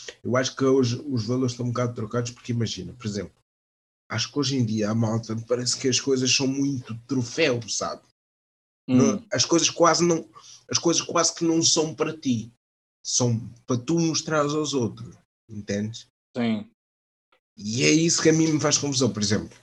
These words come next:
Speaker 1: há determinadas coisas que eu faço que é mesmo para mostrar. Quando eu digo isto de mesmo para mostrar, é tudo o que tem a ver com a relação de mudar a perspectiva das pessoas relativamente à cadeira de rodas.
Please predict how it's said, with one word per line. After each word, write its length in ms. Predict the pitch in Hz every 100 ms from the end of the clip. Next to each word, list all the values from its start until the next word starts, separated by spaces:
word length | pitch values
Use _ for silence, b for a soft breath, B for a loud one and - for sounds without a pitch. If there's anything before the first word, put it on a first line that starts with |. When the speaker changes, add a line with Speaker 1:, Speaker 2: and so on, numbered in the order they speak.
| _ -
Speaker 1:
há 140 | 120
determinadas 720 | 127 127 165 139 131 135 110
coisas 360 | - 127 127 117
que 100 | 117
eu 100 | 113
faço 560 | 110 123 151 - - b b b _ -
que 80 | 120
é 80 |
mesmo 400 | 117 127 127 135
para 100 | 127
mostrar. 460 | 139 131 117 98 82 95
Quando 240 | 120 113
eu 80 | 113
digo 360 | 110 110 107 117
isto 360 | 110 - - -
de 60 | 110
mesmo 400 | 110 110 101 107
para 80 | 110
mostrar, 400 | 117 131 156 B B -
é 120 | 110
tudo 300 | 110 139 143
o 60 | 123
que 60 |
tem 220 | 135 131
a 80 | 123
ver 220 | 117 131 135 131 127 113
com 160 | 120 120
a 40 |
relação 480 | 117 110 - 127 120
de 320 | 113 110 98 b b -
mudar 380 | 113 113 139
a 40 | 147
perspectiva 540 | - - 123 135 135
das 160 | 131 120
pessoas 340 | - 143 143
relativamente 600 | 131 131 120 123 123 127 117
à 60 |
cadeira 300 | 110 101 101
de 60 | 92
rodas. 420 | 67 - -